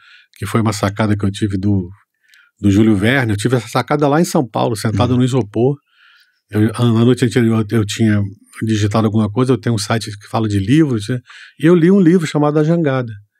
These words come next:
Speaker 1: Aí eu fui ver o conteúdo do livro, pô, era o Júlio Verne, criou uma história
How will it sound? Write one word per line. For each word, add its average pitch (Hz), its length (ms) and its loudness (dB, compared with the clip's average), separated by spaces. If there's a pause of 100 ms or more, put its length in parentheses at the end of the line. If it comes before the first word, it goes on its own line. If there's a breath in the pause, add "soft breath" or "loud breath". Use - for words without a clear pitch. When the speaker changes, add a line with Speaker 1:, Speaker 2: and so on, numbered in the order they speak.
(500)
Speaker 1:
Aí 208 100 2
eu 214 40 4
fui 226 160 2
ver 208 120 4
o 208 60 2
conteúdo 160 420 0
do 165 120 2
livro, 180 320 2
pô, 101 140 -10 (220)
era 117 160 -12
o 127 60 -8
Júlio 131 220 0
Verne, 135 440 -2 (440)
criou 110 260 0
uma 113 100 -2
história 107 420 -6